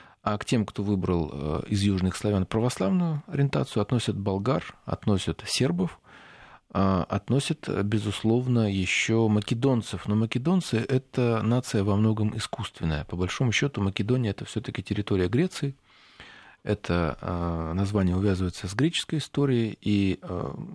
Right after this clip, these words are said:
это некая смесь, где живут албанцы, болгары и сербы, нынешняя Македония. А постепенно эта территория попала под, э, влияние двух больших империй,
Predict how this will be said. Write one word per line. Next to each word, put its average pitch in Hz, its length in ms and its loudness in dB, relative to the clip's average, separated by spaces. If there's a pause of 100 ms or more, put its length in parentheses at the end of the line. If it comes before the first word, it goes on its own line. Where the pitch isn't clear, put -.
(140)
это 127 180 0
некая 127 300 2
смесь, - 580 0
где 101 220 2
живут 101 340 2
албанцы, 160 600 0
болгары 117 540 0
и - 120 -8
сербы, - 460 -2 (240)
нынешняя 98 400 2
Македония. 107 480 -6 (1900)
А 143 80 0
постепенно 233 560 2
эта 175 300 2
территория 156 400 2
попала 127 420 2
под, 113 420 0
э, 107 300 6
влияние 107 380 4
двух 110 240 0
больших 110 360 0
империй, 208 520 2